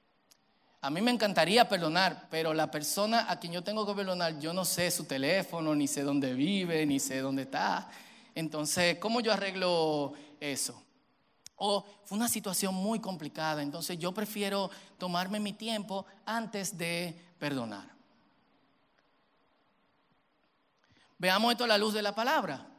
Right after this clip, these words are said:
Y, y quise hacer este preámbulo largo que tomó literalmente la mitad de este mensaje, porque si nosotros cimentamos el reto de este mensaje en la arena,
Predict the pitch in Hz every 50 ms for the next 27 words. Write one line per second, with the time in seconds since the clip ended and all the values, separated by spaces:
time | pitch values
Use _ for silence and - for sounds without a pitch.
0 | - _ _ _ - - 196 - _ _ _ _ _ _ _ _ _ _ _ _
1 | _ _ _ _ _ _ _ _ _ _ _ - - - 214 208 - 285 294 294
2 | - 311 277 - 277 277 262 254 254 - 254 254 - 247 240 233 233 262 269 294
3 | 302 285 285 285 277 269 269 254 - - - - 156 170 180 180 175 175 202 208
4 | - - - - 175 175 180 185 185 190 - - 170 190 185 196 196 202 208 208
5 | 202 208 220 220 - 214 208 147 175 190 196 196 196 185 - 190 196 220 226 226
6 | 226 220 214 202 - - 156 147 - 143 160 - - - - - - - - _
7 | _ _ _ - 254 262 226 208 - - 135 123 - - - - _ _ _ _
8 | _ _ - - 214 220 220 226 208 247 254 285 285 277 - - 269 254 240 233
9 | 233 233 233 254 247 220 185 156 147 - - - 180 185 190 175 226 262 262 -
10 | 262 262 214 247 233 226 214 208 - 208 190 170 165 170 - 175 196 214 220 214
11 | 214 214 240 269 294 285 302 320 320